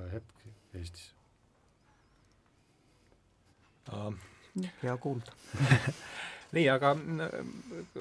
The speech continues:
Speaker 2: hakkame siis niimoodi o-, võib-olla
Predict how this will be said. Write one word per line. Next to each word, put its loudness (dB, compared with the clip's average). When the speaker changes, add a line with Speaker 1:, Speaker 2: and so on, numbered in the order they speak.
Speaker 2:
hakkame 2
siis -2
niimoodi 4
o-, 2
võib-olla 4